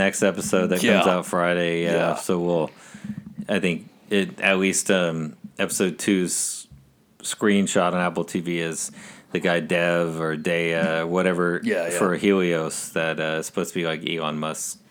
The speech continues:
Speaker 2: Yeah.
Speaker 1: SpaceX figure.
Speaker 2: Yeah.
Speaker 1: Yeah, so Alita's gonna so-, solve the problem, and they're like, <laughs> Marco's like, "Well, we need you on the moon to be able to do it." I'm like,
Speaker 2: <laughs>
Speaker 1: "Okay."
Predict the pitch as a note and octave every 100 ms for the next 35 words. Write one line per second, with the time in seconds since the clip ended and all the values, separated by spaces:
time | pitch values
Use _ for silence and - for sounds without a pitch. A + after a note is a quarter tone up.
0 | - - E2+ - - F2 E2 - D#2 -
1 | - D#2+ D#2 D#2 - - - - - -
2 | - - - G#2 F#2 - A2+ G#2 G#2 G#2+
3 | G#2 G2 G#2+ G2 F#2+ A#2 F#2 - - A#2+
4 | A2 G#2 G#2 - G#2+ G#2+ G#2+ G2+ G2 F#2+
5 | G2 F#2 F2 - _ - - - G2 A2
6 | A2 G#2 F#2 D#2 - - - C3+ D3 D3+
7 | F3 G3 F#3 F#3 E3+ D3 G3 F#3+ D#3 A#2
8 | B2+ B2+ B2 A#2+ A#2+ A2+ D3+ C3+ A#2 A2+
9 | A2 G#2+ G2+ - B2+ F3 F3+ G#3 G3+ E3+
10 | D#3 D3